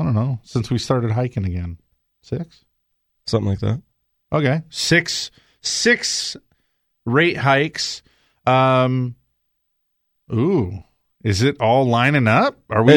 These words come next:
Speaker 2: It's like six rate hikes over a two-year period.
Speaker 1: But are we getting to that? Are we finding that critical point of, like
Speaker 2: No.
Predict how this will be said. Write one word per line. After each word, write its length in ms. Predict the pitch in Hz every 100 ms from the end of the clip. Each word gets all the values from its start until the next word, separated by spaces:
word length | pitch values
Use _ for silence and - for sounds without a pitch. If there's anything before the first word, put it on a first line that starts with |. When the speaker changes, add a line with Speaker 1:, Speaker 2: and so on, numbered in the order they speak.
| 139
Speaker 2:
It's 160 | 120
like 200 | 214 208
six 340 | - 208 196 -
rate 200 | 165 156
hikes 300 | 151 139 151
over 280 | 135 127
a 80 | 113
two-year 400 | 101 135 123 107
period. 400 | - 110 104 85 - - 1077 988 - - _
Speaker 1:
But 160 | 143 135
are 120 | 135
we 100 | 123
getting 320 | 90 113 131
to 60 | 131
that? 160 | 135 107
Are 80 |
we 140 | 117 127
finding 480 | - 120 135 156 160
that 200 | 131 120
critical 500 | - 131 143 - 117
point 460 | - 117 117 151
of, 200 | 147 101
like 500 | 113 104 104 101 - -
Speaker 2:
No. 320 | 196 127